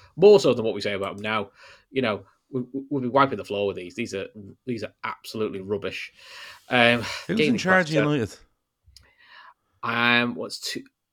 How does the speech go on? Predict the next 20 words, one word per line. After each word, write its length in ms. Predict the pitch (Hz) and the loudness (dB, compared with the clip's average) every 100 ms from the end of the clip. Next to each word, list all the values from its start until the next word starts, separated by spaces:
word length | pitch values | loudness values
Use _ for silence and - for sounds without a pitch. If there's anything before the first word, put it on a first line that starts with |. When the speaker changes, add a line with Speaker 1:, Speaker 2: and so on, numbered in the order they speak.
| 139 | -12
Speaker 1:
Ooh, 420 | 131 117 107 98 | -10 -8 -8 -8
I, 260 | 95 113 110 | -4 -4 -4
Ole 480 | 104 - - 185 208 | -6 -10 4 6 8
Gunnar 120 | 196 | 6
Solskjaer. 360 | 208 208 131 - _ _ _ - | 4 2 0 -4 _ _ _ 0
Ole. 120 | 135 | 2
Speaker 2:
Is 120 | 110 107 120 | 0 -2 -2
it 20 | |
Solskjaer? 300 | 120 127 113 _ - | -2 -4 -10 _ -16
Okay. 220 | 90 - 85 - | -16 -14 -16 -6
Speaker 1:
It's 180 | 131 147 | -2 2
Solskjaer. 260 | 135 131 | 4 4
So 180 | 120 123 - - - | 2 0 0 -12 4
their 160 | 208 220 | 6 6
team 260 | 202 175 | 4 2
is 100 | 160 | -2
De 180 | - 165 | -2 2
Gea 180 | 175 180 | 2 2
in 80 | 160 | 2
goal, 460 | 131 123 123 123 | 4 4 4 0